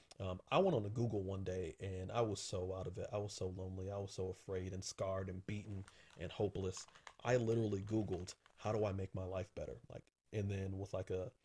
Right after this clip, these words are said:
um, I don't know what the, the punctuation was, but, like, a punctuation. And then I said, "Opportunities." And then I said, "Opportunities." Uh, and, oh, I was in Oregon at the time, so it was, like, "Opportunities for Oregon,"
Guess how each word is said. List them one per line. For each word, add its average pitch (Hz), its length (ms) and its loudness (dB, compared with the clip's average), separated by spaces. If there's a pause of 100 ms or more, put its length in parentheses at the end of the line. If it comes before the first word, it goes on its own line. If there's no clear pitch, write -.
(500)
um, 92 580 -2 (100)
I 104 60 0
don't 98 160 0
know 98 160 -4
what - 120 -6
the, 95 200 0 (160)
the 90 160 -2 (280)
punctuation 98 640 -2
was, 92 180 0
but, - 220 -6
like, 98 160 -4
a 95 180 -4 (840)
punctuation. 98 560 0
And 92 80 -2
then 95 60 -2
I 95 60 -2
said, - 160 -4
"Opportunities." 101 760 -2 (440)
And 104 80 -4
then 98 80 -2
I - 20 -4
said, 98 160 -2
"Opportunities." 104 800 -2 (420)
Uh, 92 280 -2 (120)
and, 95 420 -2
oh, 113 240 0
I 104 80 -2
was 95 120 -2
in 90 100 -6
Oregon 104 280 2
at - 60 -6
the - 60 -10
time, 95 260 -6
so - 80 -10
it - 40 -6
was, 95 100 -6
like, - 80 -8
"Opportunities - 480 -6
for - 120 -14
Oregon," 110 480 2